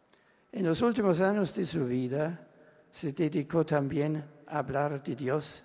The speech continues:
a la gente, subrayando especialmente la necesidad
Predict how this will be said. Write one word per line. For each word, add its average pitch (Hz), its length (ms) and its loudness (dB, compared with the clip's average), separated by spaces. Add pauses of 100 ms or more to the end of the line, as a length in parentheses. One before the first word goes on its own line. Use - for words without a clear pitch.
(120)
a 156 60 -10
la 117 120 -4
gente, 170 720 -8 (600)
subrayando 165 640 4
especialmente 170 920 2
la 143 160 4
necesidad 143 1040 -2